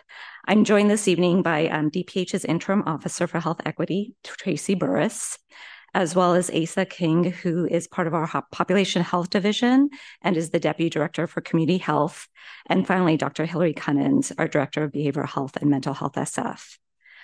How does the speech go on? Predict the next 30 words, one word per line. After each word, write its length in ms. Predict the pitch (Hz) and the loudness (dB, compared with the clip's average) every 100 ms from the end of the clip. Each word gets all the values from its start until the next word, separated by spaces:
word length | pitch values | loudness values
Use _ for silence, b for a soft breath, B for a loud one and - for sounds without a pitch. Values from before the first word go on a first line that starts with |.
| B B B B _ _ - | B B B B _ _ 0
Before 320 | 220 - 214 | 2 4 4
I 60 | |
begin, 320 | 226 233 190 180 | 4 4 4 4
I 80 | |
want 220 | 180 185 - | 4 2 0
to 100 | 208 | 0
acknowledge 600 | 190 175 170 180 170 - | 2 2 2 0 -2 -4
that 200 | 170 - | -4 -4
D 80 | |
P 160 | 170 196 | -4 -4
H's 300 | 175 208 - | -2 -4 -2
work 180 | 170 165 | -2 0
on 120 | 196 | -2
disparities, 800 | 202 - - 160 160 165 160 - | -2 -4 -4 -2 0 0 -2 -6
specifically 600 | - 151 - 185 190 185 | -8 -6 -2 0 2 0
Black 320 | 147 143 - | 2 2 0
African 400 | 156 - 175 165 | -4 -4 -2 -2
health 480 | 160 - 202 175 - - | -2 -2 -2 -2 -8 -8
disparities, 720 | 156 - 151 147 151 147 - B B B B | -6 -2 0 2 2 0 -4 B B B B
was 140 | 185 | 0
centralized 560 | - 214 214 214 196 - | 4 2 2 2 2 2
and 100 | 175 | 0
developed 420 | 156 143 147 - | 2 0 0 -2
under 380 | - 160 165 151 | -2 0 0 -2
the 80 | 156 | -2
leadership 420 | 156 143 - - | -4 -4 -4 -4
of 120 | 156 | -2
Doctor 280 | 143 143 151 | -2 0 0
Ayanna 400 | 151 151 151 143 | 0 2 2 2
Bennett. 540 | 143 160 254 - - | 0 2 2 0 -8